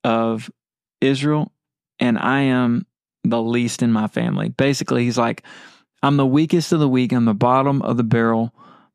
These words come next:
My family's the least honored. I have the least honor in my family even. Like, you pick the lowest guy on the totem pole."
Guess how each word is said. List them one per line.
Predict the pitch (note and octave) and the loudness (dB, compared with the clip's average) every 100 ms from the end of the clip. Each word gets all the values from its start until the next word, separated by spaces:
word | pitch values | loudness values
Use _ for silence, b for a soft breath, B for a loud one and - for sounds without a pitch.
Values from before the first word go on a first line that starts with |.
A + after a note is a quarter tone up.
| - | -4
My | B2+ | -4
family's | - D3+ D3 D3 C#3+ | 0 0 2 2 0
the | C3 | 0
least | C3 C#3+ C3 C#3+ | 0 0 0 0
honored. | C3+ C3+ C3 - - | 0 0 -2 -4 -4
I | B2 B2+ | 0 2
have | C3 | 0
the | B2+ | 0
least | B2+ B2+ C3+ | -2 -2 0
honor | B2+ B2 | 0 2
in | A2+ | 0
my | G#2+ | -2
family | G#2+ - C3 C#3 C#3 | -4 -2 0 0 -2
even. | C3+ C#3+ C3+ | -2 0 0
Like, | A#2+ A#2 | -2 -4
you | B2+ B2 C3+ | -6 -4 -2
pick | E3+ C#3+ | -4 -2
the | A#2 | -2
lowest | A#2 B2+ C#3 D#3 E3 D#3+ - | 0 2 2 2 0 -2 -4
guy | C3+ C3 C3 | 0 2 2
on | B2+ | 0
the | A#2+ | 0
totem | C3 B2 A#2+ | 0 0 0
pole." | A2+ A2+ A2 | 0 0 -2